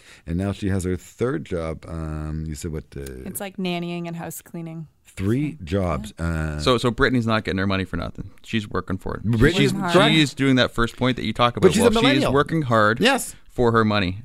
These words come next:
Speaker 1: She
Speaker 3: Uh,
Speaker 1: is working hard for her money, but
Speaker 3: so
Speaker 1: three jobs.
Speaker 3: the
Speaker 1: I,
Speaker 3: next,
Speaker 1: I,
Speaker 3: the
Speaker 1: I
Speaker 3: next step
Speaker 1: respect
Speaker 3: of that, Wolf, is spend less, which I think Brittany's doing.
Speaker 1: Yep.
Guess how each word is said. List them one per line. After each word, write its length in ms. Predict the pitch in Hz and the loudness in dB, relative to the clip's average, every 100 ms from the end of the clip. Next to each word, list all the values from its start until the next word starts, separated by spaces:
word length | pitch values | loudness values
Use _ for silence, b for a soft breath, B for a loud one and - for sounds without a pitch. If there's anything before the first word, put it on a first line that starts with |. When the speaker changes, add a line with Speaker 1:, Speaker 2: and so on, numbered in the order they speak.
| - | 0
Speaker 1:
She 140 | 135 | 2
Speaker 3:
Uh, 40 | 202 | 2
Speaker 1:
is 80 | 202 | 0
working 260 | 185 147 | -4 -2
hard 200 | 117 107 | -2 -2
for 60 | 104 | -2
her 40 | 98 | -2
money, 140 | 98 | 0
but 180 | 107 - | -2 0
Speaker 3:
so 140 | 147 | 2
Speaker 1:
three 420 | 123 - 196 262 | 2 2 2 2
jobs. 480 | 233 240 262 - - - - | 2 0 0 -4 -10 -20 -2
Speaker 3:
the 80 | 135 | 4
Speaker 1:
I, 20 | |
Speaker 3:
next, 240 | 151 202 196 | 4 4 6
Speaker 1:
I, 20 | |
Speaker 3:
the 40 | |
Speaker 1:
I 40 | 143 | 6
Speaker 3:
next 200 | 160 - | 6 6
step 140 | 165 165 | 6 8
Speaker 1:
respect 40 | 143 | 8
Speaker 3:
of 40 | |
that, 200 | 123 107 | 8 8
Wolf, 200 | 107 110 | 4 4
is 300 | 110 117 - - - - | 4 2 -2 -14 -20 -18
spend 340 | - - 135 127 | -8 2 4 6
less, 220 | 113 - | 4 2
which 140 | 127 | 0
I 40 | 110 | 2
think 200 | 107 101 | 2 0
Brittany's 320 | 104 110 113 | -2 0 -2
doing. 340 | 107 101 143 175 - | -2 0 0 -4 0
Speaker 1:
Yep. 240 | 160 190 | 0 0